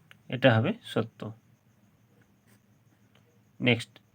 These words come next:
কৃষ্ণ মৃত্তিকার অপর নাম হলো রেগুর। পেজ নম্বর একশো, কৃষ্ণ মৃত্তিকা বা রেগুর মৃত্তিকা। এটা হবে সত্য। নেক্সট, শূন্যস্থান,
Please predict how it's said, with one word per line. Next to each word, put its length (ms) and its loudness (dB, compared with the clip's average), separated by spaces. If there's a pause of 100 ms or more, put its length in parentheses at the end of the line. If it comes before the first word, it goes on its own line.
(200)
কৃষ্ণ 320 0
মৃত্তিকার 480 0
অপর 220 0
নাম 240 2
হলো 220 0
রেগুর। 360 -2 (2000)
পেজ 160 -2
নম্বর 300 0
একশো, 360 -6 (160)
কৃষ্ণ 300 -2
মৃত্তিকা 520 -4
বা 140 4
রেগুর 360 0
মৃত্তিকা। 520 -18 (2250)
এটা 280 2
হবে 160 -4 (100)
সত্য। 340 -8 (2750)
নেক্সট, 340 -2 (320)
শূন্যস্থান, 640 -2